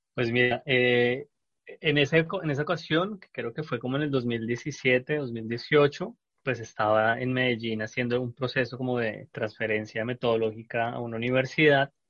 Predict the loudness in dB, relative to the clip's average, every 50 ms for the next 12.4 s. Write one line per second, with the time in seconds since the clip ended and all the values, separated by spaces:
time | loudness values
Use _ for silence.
0 | _ -6 -2 0 0 2 2 0 0 -2 -4 -6 -6 -6 -8 -10 -12 -12 -14 -18
1 | _ _ _ -12 -8 -6 -6 -6 -4 -2 0 0 2 4 4 4 2 0 -2 -4
2 | -4 -4 -4 -4 -2 2 2 2 2 0 -4 -16 -16 -16 -14 _ -6 -2 0 2
3 | 2 2 0 -2 -6 -10 _ _ -10 -8 -6 -6 -8 -10 -10 -10 -8 -8 -8 -8
4 | -8 -2 2 2 2 4 4 4 6 6 6 4 4 2 2 0 -2 -2 -4 -6
5 | -10 -8 -4 -2 -2 -2 0 0 2 2 2 2 2 4 4 4 2 2 0 0
6 | 0 0 -2 -4 -8 -8 -8 -6 -6 -6 -6 -6 -6 -4 -2 -2 2 4 6 6
7 | 6 4 2 0 0 0 0 -2 -4 -8 -10 -10 -10 -6 -4 -2 -2 -2 -2 -4
8 | -10 -14 -14 _ _ _ 0 2 2 2 2 0 0 0 2 2 0 0 -2 -6
9 | -4 -4 -4 -6 -6 -6 -8 -6 -4 -2 -4 -4 -4 -8 -14 -14 -16 _ -16 -14
10 | -14 -14 -10 -8 -8 -8 -8 -10 -12 -10 -10 -8 -8 -8 -8 -8 -6 -4 -4 -4
11 | -2 -2 -2 -2 -2 -4 -4 -6 -6 -8 -10 -12 -10 -8 -6 -6 -6 -6 -6 0
12 | 2 2 4 2 0 -4 -6